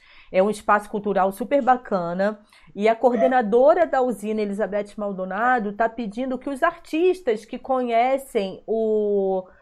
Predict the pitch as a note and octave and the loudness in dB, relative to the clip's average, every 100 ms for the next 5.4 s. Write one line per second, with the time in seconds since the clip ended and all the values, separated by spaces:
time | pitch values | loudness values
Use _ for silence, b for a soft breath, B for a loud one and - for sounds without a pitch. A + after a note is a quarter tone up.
0 | b - F#3+ G3+ - G3+ G#3+ A3+ - G3+ | b -2 0 0 2 6 6 6 2 -6
1 | G3 G#3+ A3+ A3 A3 G#3+ G#3+ G3 G3 F#3 | -4 -2 -2 0 0 0 -2 -2 2 2
2 | G3 D#4+ G#4+ A#4 A#4 F#4 F4 E4 E4 D#4+ | 2 2 0 0 0 -2 -2 -4 -6 -4
3 | D4 C4+ C4+ C#4 D#4 B3+ A#3+ A#3+ A#3 - | -4 -2 2 4 4 2 0 -4 -6 -6
4 | B3+ B3+ A#3 G#3+ A#3 A#3 G3+ G#3+ A3 F#3+ | -6 -4 -2 -2 -2 -4 -10 -6 -6 -4
5 | F#3+ F#3+ A3+ A3+ | -6 -4 -4 -6